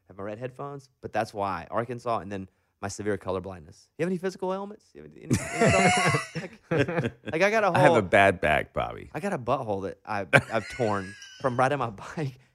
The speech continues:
Speaker 1: had to go to the doctor today.
Speaker 3: I have stenosis of the lower back. It's
Speaker 1: What,
Speaker 3: great.
Speaker 1: what is that from?
Speaker 3: That means just compacted spinal stuff.
Speaker 1: Yeah.
Speaker 3: And you have to, like,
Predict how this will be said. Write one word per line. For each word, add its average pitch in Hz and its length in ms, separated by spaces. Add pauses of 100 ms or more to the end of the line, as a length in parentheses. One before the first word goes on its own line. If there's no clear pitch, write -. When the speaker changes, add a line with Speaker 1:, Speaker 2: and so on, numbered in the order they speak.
(220)
Speaker 1:
had 208 80
to 214 40
go 196 80
to 196 60
the 190 60
doctor 196 360
today. 170 540 (120)
Speaker 3:
I 117 120
have 123 180
stenosis 87 680
of 69 200
the 71 100
lower 69 320
back. - 380 (340)
It's - 80
Speaker 1:
What, - 140
Speaker 3:
great. - 280
Speaker 1:
what 127 140
is 113 60
that 110 160
from? 98 320
Speaker 3:
That 87 160
means 82 360
just - 300 (160)
compacted 80 640 (380)
spinal - 680
stuff. - 420
Speaker 1:
Yeah. 92 140
Speaker 3:
And 71 220
you 82 140
have 82 140
to, 76 80
like, 69 160